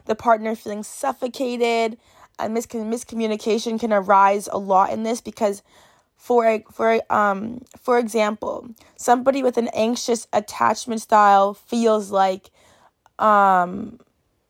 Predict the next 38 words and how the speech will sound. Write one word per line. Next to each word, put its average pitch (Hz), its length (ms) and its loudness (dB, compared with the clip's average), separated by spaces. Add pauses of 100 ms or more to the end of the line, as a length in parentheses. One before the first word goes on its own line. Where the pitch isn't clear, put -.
(480)
like, 233 200 2
there's, 226 220 0
like, 208 200 -4
they 220 180 -2
just 240 220 -6
need 240 140 -6
constant 226 480 0
reassurance. 196 640 -4
They 202 100 -4
feel 214 160 -4
like 220 80 -4
their 208 140 0
partner, 220 600 0 (540)
um, 208 400 0
even 247 240 0
if 240 140 -2
they 220 120 -2
say, 214 220 0
"I 202 120 6
love 196 260 0
you," 226 180 -4
they 220 100 0
feel 220 140 -4
like 214 80 -4
their 202 100 -8
partner 214 300 0
has 202 220 -2
to - 140 -6
ha-, 214 220 2
their 214 120 -4
partner 233 300 0
has 214 240 -2
to 196 100 -10
prove 247 640 -4
that - 100 -20
they 196 100 -2
love 185 320 0
them. - 240 -12